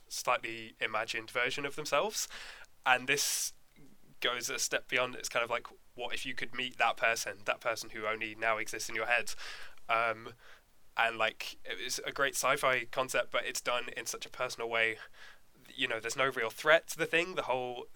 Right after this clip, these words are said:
th-, there's, well, sorry, there's threat, but there's no enemy. <laughs> You know, it's, it's, like, the, the whole threat of it comes from the kind of, like, that, like, that, that tension that comes,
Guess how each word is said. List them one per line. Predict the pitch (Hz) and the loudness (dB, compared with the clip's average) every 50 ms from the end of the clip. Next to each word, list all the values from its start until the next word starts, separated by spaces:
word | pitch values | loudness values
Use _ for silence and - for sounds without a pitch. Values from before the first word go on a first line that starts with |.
| 135 - | -8 -6
th-, | 156 147 | -4 -2
there's, | - 127 123 - - - | 0 0 0 0 0 4
well, | - 165 131 120 117 | 8 8 8 8 6
sorry, | - 180 147 123 120 | 4 4 4 4 2
there's | 120 117 | 0 -2
threat, | - - 180 175 131 107 - | 4 8 10 10 10 10 6
but | - 139 | -2 -4
there's | 131 127 - | -4 -4 0
no | 143 135 131 | 2 2 2
enemy. | 117 117 127 139 123 110 107 110 - | 2 0 0 0 0 -2 -2 -4 -4
<laughs> | - - - - - - - - - - - - | -8 -8 -10 -12 -12 -14 -14 -14 -16 -18 -10 -6
You | - 117 | -2 0
know, | 117 117 120 120 120 - - | 0 0 0 -2 -4 -6 -4
it's, | 127 127 - - - - - - - | -4 -2 0 0 0 0 -2 -4 -6
it's, | - 120 - - - - - - - - - - - - - - - - - - - - - 131 | -6 -4 -4 -2 -2 -2 -4 -4 -6 -10 -18 -20 -20 -18 -16 -16 -16 -16 -16 -18 -20 -20 -6 -2
like, | 127 123 117 - - - | 0 0 0 0 -4 -4
the, | 131 131 120 135 | -2 -2 -2 0
the | - 139 | 0 2
whole | - 165 147 | 2 2 2
threat | 139 - 160 156 - | 4 4 4 4 4
of | 127 | 2
it | 127 - - | -4 -2 0
comes | - 135 143 143 123 - | 0 0 0 0 -2 -4
from | - - 123 123 123 123 127 123 117 - - - - - - - - - - - - - - - - - | -2 0 2 2 2 2 0 -8 -12 -14 -16 -16 -16 -16 -18 -20 -20 -20 -20 -20 -20 -20 -20 -18 -10 -4
the | - 123 117 | -2 -2 0
kind | - - 127 123 | 0 0 0 0
of, | 117 - | -2 -2
like, | 117 110 110 110 - - - - - - - - - - - - - - - - - - - - - - - - - - | 0 0 0 -2 -2 -6 -10 -10 -12 -14 -18 -20 -20 -20 -20 -20 -20 -20 -20 -20 -20 -20 -20 -20 -20 -20 -20 -20 -8 -2
that, | - 113 - - | -2 -2 0 0
like, | 113 117 - - - - - - - - | -4 -4 -4 -6 -10 -12 -12 -14 -10 -6
that, | - 107 - - - | -6 -6 -4 -4 -4
that | - - | -6 -4
tension | - - 120 117 113 - 113 110 | -4 -6 -6 -4 -6 -6 -6 -6
that | 110 113 | -8 -10
comes, | - - 104 107 110 110 - - - | -8 -8 -10 -8 -8 -6 -6 -6 -6